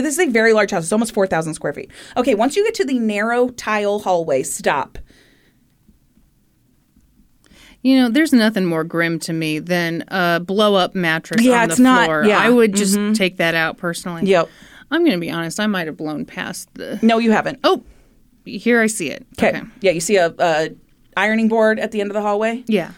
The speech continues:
Speaker 1: Okay, so we are now in the primary bedroom. This is the bathroom of that bedroom.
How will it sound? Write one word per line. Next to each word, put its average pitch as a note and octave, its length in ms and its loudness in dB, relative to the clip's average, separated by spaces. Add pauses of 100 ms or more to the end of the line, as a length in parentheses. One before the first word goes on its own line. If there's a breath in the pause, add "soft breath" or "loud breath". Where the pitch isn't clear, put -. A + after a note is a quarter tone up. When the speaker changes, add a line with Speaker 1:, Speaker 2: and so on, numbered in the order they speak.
(100)
Speaker 1:
Okay, A3 200 -2
so E3 160 -4
we A3+ 120 -2
are C4+ 80 2
now C4+ 160 2
in A#3+ 80 0
the A3+ 120 -2
primary C#4 800 0
bedroom. F3 800 -4
This G3+ 380 -4
is F#3+ 340 -4
the F#3+ 100 -2
bathroom G#3 1000 -4 (680 soft breath)
of F#3 200 2
that A3 180 0
bedroom. F3+ 540 -4